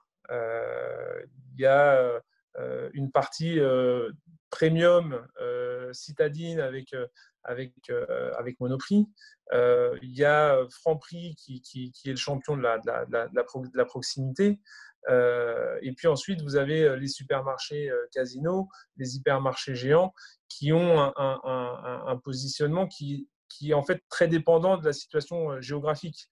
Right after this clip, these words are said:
On a très peu de zones où toutes les enseignes vont se, vont se, vont, vont se regrouper dans des, dans des, dans des, dans des régions. Et,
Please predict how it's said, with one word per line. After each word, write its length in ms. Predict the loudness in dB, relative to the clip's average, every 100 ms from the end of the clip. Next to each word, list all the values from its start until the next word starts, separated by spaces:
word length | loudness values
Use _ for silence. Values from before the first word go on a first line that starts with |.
| _ _ -2
On 100 | 0
a 80 |
très 240 | 2 2 2
peu 140 | -2
de 60 | -2
zones 280 | 2 2 2
où 100 | -4
toutes 200 | -8 -4
les 120 | -2
enseignes 320 | -2 0 -2
vont 140 | -2 -6
se, 260 | -6 -6 -8 _ _ -10
vont 100 | -8
se, 200 | -6 -6
vont, 320 | -6 -6 -8
vont 180 | -6 -6
se 160 | -2 2
regrouper 640 | 4 4 2 0 0 2
dans 160 | 2
des, 260 | 0 -4 -6 _ _ -4
dans 160 | -2
des, 220 | -2 -4
dans 160 | -4 -6
des, 160 | -6 -2
dans 160 | 0
des 100 | 0
régions. 480 | 2 4 4 4 4
Et, 160 | 2